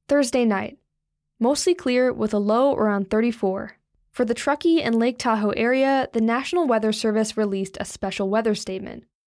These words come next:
It reads as follows. "Scattered showers and thunderstorms are expected again today area-wide,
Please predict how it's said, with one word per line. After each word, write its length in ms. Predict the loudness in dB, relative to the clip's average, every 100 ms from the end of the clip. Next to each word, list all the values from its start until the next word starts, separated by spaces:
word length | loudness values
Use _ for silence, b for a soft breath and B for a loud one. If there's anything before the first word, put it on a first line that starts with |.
| _ _
It 160 | -4 -2
reads 320 | 2 2 0
as 260 | -2 -2 -2
follows. 640 | 0 0 0 -6 -10 -16 _ _ _ -14
"Scattered 500 | -8 -2 0 2 0
showers 520 | 0 2 4 2 0
and 240 | -2 -2 0
thunderstorms 640 | 0 -2 -2 -2 0 0
are 120 | 0
expected 520 | -2 -4 -4 -2 -2 -2
again 400 | 0 0 0 0
today 360 | 0 0 0
area-wide, 800 | 0 -2 -2 0 0 0 -4 -12